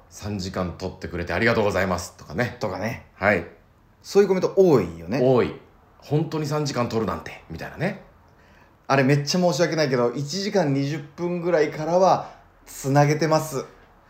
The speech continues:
Speaker 1: うわー。<laughs> ごめんなさい。真っ暗になってから。
Speaker 2: そう。
Speaker 1: うん。
Speaker 2: 一時間二十分ぐらいはやりました。
Speaker 1: そうです。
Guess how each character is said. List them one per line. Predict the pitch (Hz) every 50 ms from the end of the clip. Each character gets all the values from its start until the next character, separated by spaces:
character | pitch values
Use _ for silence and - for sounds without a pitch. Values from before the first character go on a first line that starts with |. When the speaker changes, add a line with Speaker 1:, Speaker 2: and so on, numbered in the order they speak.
| - - - -
Speaker 1:
う | 151 135 127 131 156
わ | 175 175 196 214 214 226 240 254 254 262 262 254 240 240 226 - - - - - - -
ー。 | 214 214 - - 196 202 208 -
<laughs> | - - - _ _ _ -
ご | - 202
め | 240 240
ん |
な | 254 254
さ | 247 254 233
い。 | 214 - - - - - - _ _ _ _ _ _ _ _ _
真 | - 131
っ | 147 143 - -
暗 | 190 202 185 143
に | 113 95
な | 98 104
っ | - -
て | - -
か | - - 76
ら。 | 73 71 - - - - _ _ _ _ _ _ _ _ _ _ _ _ _ _ _ _
Speaker 2:
そ | - - - 151 151 127 92 - - - - -
う。 | 98
Speaker 1:
う |
ん。 | 92 80 - - - _ _ _ _ _ _ -
Speaker 2:
一 | 156 143 165 214
時 | 220 226
間 | 233 233 214 196
二 | 202 190
十 | 208 220
分 | 220 - 220 240 240
ぐ | 240
ら | 240 233
い |
は | 208 165
や | 127 113
り | 117
ま | 107 104 107
し | -
た。 | - - - - - _ _ _ _ _
Speaker 1:
そ | - - 123 113
う |
で | 87 85
す。 | - - - - -